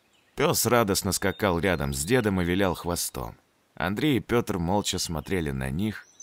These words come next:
и не подходили к собаке. "Неделю не было, где-то шлялся. Наверное, по собачьим свадьбам ходил", радостно сказал дед.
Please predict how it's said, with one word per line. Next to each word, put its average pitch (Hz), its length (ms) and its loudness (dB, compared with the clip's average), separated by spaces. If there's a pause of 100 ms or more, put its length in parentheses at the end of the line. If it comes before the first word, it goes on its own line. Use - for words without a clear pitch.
и 82 100 -8
не 82 100 -4
подходили 62 560 -8
к - 80 -16
собаке. - 540 -12 (1300)
"Неделю 180 460 8
не 110 200 4
было, 76 320 -4 (200)
где-то 151 340 4
шлялся. - 680 2 (480)
Наверное, 147 440 8
по 156 120 4
собачьим 143 480 6
свадьбам 87 420 2
ходил", 76 440 -4 (800)
радостно 85 520 2
сказал 82 480 0
дед. 73 340 -4